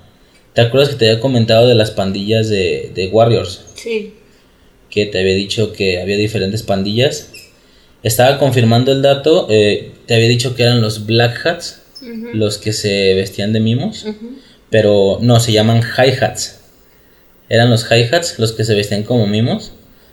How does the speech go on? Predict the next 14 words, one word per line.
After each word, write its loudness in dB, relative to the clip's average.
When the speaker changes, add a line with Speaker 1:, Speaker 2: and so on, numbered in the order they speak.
Speaker 1:
De 4
hecho, 4
bueno, 2
de-, -8
eh, -8
no, -6
no -4
es -10
un -6
podcast, -2
no -2
se -10
puede -4
ver, 0